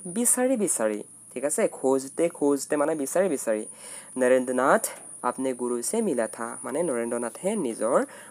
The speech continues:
গুৰুক লগ পাইছিলে, নতুবা নিজৰ গুৰুক, আ, তেখেতে বিচাৰি পাইছিলে।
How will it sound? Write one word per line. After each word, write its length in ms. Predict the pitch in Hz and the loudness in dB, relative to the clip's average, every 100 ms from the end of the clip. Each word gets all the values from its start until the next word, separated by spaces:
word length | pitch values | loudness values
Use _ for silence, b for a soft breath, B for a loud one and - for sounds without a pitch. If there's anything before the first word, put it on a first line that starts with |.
| - | -8
গুৰুক 260 | 120 127 165 | 0 0 0
লগ 200 | 117 135 - | -2 -8 -6
পাইছিলে, 380 | 131 127 120 117 | -6 -6 -6 -8
নতুবা 240 | 117 - | -10 -10
নিজৰ 280 | 139 117 135 120 | -10 -6 -4 -4
গুৰুক, 340 | 117 127 170 - B B B B B - | -4 -4 -4 -6 B B B B B -8
আ, 260 | 110 107 | -4 -4
তেখেতে 240 | 107 139 151 | -6 -6 -6
বিচাৰি 340 | 131 - 123 | -4 -4 -2
পাইছিলে। 420 | 113 110 - - | 0 0 -2 -6